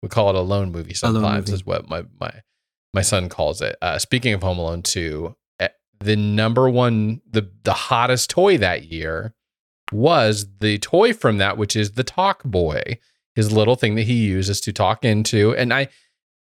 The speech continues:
Speaker 1: do you know, Eddie, if this was designed for the movie or if it just happened to coincide
Speaker 2: I don't
Speaker 1: with, like, a product placement from Sony?
Speaker 2: I don't know. I don't know.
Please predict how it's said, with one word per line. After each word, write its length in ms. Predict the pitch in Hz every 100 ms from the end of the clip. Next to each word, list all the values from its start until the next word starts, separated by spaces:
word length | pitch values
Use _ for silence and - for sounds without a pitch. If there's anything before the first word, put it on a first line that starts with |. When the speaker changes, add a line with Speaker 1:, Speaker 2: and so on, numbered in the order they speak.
| -
Speaker 1:
do 120 | 117
you 120 | 131
know, 240 | 139 131 143
Eddie, 440 | 147 143 156 151
if 480 | 117 113 113 110 - _
this 240 | 117 110 123
was 160 | 107
designed 500 | 95 98 110 101 98
for 360 | - - 107 131
the 120 | 151
movie 560 | 160 165 160 185 202 214 _ _ _
or 240 | 104 107 101
if 140 | 104
it 100 | 117 101
just 160 | 98
happened 400 | 123 113 110 101
to 160 | - 110
coincide 1160 | - - 113 101 95 165 - 98 92 90 90 90
Speaker 2:
I 40 |
don't 100 | 92
Speaker 1:
with, 260 | 90 90 -
like, 280 | 87 - - _ _ _ -
a 100 | 98
product 580 | - - 98 92 85 _
placement 600 | - 90 - - 90 -
from 300 | - 87 82
Sony? 560 | - - 64 52 50 - _ _ _ _ -
Speaker 2:
I 360 | 120 120 147
don't 480 | 147 151 147 160 143
know. 480 | 123 117 110 95 92 -
I 140 | 123
don't 320 | 123 139 135
know. 340 | 120 117 101